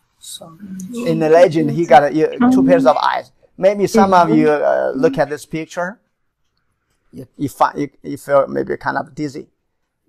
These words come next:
If you don't, you're good. Yeah, you are not used to we're not, uh, use a human, uh, eye, uh, not use two pairs of, uh, eyes. Actually, in the, uh, in the, not just legend,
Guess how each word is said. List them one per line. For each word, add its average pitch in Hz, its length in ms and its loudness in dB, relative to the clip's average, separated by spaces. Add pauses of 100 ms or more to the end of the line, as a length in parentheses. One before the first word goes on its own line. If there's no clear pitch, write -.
(160)
If 135 100 -8
you 151 120 2
don't, 175 380 4
you're 156 160 0
good. 156 340 2 (800)
Yeah, 151 480 2
you 170 420 0
are 170 80 6
not 185 220 6
used 214 280 0
to 139 200 -2 (260)
we're 147 380 4
not, 156 300 8
uh, 131 200 -2
use 143 300 -2
a 139 60 -4
human, 185 460 -6
uh, - 160 -6
eye, 143 240 0
uh, 143 200 -2
not 147 220 2
use 143 260 -6
two 156 140 -14
pairs 139 260 -4
of, 131 180 -8
uh, 120 200 -4
eyes. 123 360 -6
Actually, 156 600 -6 (680)
in 151 240 -2
the, 143 140 0
uh, 135 240 0 (200)
in 139 140 -4
the, 131 240 0
not 160 240 -2
just 139 200 -8
legend, 135 520 -8